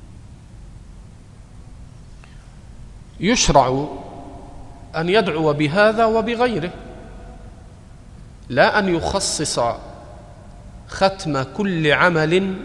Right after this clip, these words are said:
بهذا الدعاء، فهذا ليس من السنة،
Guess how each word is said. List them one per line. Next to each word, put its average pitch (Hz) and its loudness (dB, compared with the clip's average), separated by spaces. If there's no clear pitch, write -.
بهذا 151 6
الدعاء، 113 -2
فهذا 135 2
ليس 175 4
من 143 0
السنة، 131 0